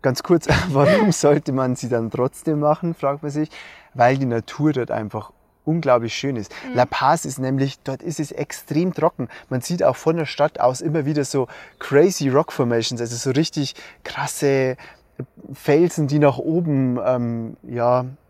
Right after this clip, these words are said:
Speaker 1: so nach,
Speaker 2: Ragen.
Speaker 1: nach oben ragen und auch ausgewaschen wurden von dem Wasser. Und dort ist es quasi furztrocken, da wächst gar nichts. Und bei der Death Road, du fährst nur eineinhalb Stunden hin, bist du dann plötzlich im Dschungel. Also der Anfang ist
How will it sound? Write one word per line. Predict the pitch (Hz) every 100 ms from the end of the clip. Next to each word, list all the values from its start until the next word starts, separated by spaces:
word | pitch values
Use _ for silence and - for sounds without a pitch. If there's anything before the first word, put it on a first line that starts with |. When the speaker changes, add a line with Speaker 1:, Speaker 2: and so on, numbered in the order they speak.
| _ _ _
Speaker 1:
so | _ -
nach, | - -
Speaker 2:
Ragen. | 233 262 - 151
Speaker 1:
nach | 135
oben | 135 160 165
ragen | 143 127 135 135
und | 113
auch | 127
ausgewaschen | 107 139 160 143 131 127 139
wurden | 131 135 131
von | 135
dem | 123
Wasser. | 117 139 139 - - 147
Und | 139
dort | 143
ist | 160
es | -
quasi | 147 143
furztrocken, | 131 180 170 - 151 147 123
da | 120
wächst | 127 - - _
gar | 135 139
nichts. | 123 131 - - - - _
Und | 147 139 -
bei | 143 170
der | 160 139
Death | 156 165
Road, | 127 127 123
du |
fährst | - 151 -
nur | 135
eineinhalb | 156 160 139
Stunden | - 165 165
hin, | 143 147
bist | 147 156
du |
dann | 135 117
plötzlich | 147 - 127
im | 117
Dschungel. | - 135 101 - - - _
Also | 127 131
der | 127 117 139
Anfang | 170 165 127
ist | 143 -